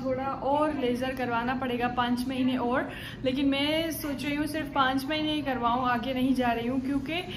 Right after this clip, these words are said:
मैं चेक करना चाहती हूँ कितने बाल वापस आते हैं। फिर आप लोगों को कभी किसी वीडियो में बता दूँगी, क्योंकि, अ, देखते हैं क्या होता है, शायद फ़ाइव मंथ का कुछ फ़ायदा हो। बार बार इधर आना, ये प्रो-, प्रोसेस करना थोड़ा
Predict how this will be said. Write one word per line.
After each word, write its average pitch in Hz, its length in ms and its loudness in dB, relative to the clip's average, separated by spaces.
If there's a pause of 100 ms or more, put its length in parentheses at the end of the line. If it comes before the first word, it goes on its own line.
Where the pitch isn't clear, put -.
(280)
मैं 247 80 0
चेक 277 260 2
करना 311 180 4
चाहती 262 320 2
हूँ 277 80 -2
कितने 277 260 -2
बाल 240 300 2
वापस 254 360 0
आते 247 240 -2
हैं। 311 180 0
फिर 269 180 -2
आप 247 200 0
लोगों 247 180 -4
को 254 260 0
कभी 262 140 0
किसी 262 240 0
वीडियो 247 280 0
में 285 160 2
बता 254 260 2
दूँगी, 269 280 0 (480)
क्योंकि, 311 600 0
अ, 247 420 4 (1160)
देखते 277 400 2
हैं 240 220 2
क्या 254 160 4
होता 233 240 2
है, 226 180 4
शायद 277 200 -2
फ़ाइव 269 580 -2
मंथ 247 340 -4
का 277 80 -2
कुछ 269 220 -6
फ़ायदा 254 300 -2
हो। - 280 -2 (680)
बार 277 200 4
बार 302 200 4
इधर 285 220 0
आना, 277 320 4
ये 269 120 4
प्रो-, 262 420 -2
प्रोसेस 269 360 -2
करना 269 380 0
थोड़ा 247 500 0